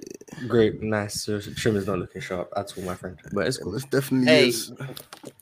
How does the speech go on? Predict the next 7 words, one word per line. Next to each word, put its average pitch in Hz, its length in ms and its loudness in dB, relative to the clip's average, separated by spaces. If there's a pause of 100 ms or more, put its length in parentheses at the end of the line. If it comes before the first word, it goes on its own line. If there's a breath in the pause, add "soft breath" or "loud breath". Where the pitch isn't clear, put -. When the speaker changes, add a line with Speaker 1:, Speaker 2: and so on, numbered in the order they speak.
(1200 soft breath)
Speaker 3:
We 131 100 0
live. 175 720 8 (1700 loud breath)
Speaker 1:
Uh, 175 360 10
we're 156 140 12
live 156 440 12
with 135 260 6
probably, 135 520 2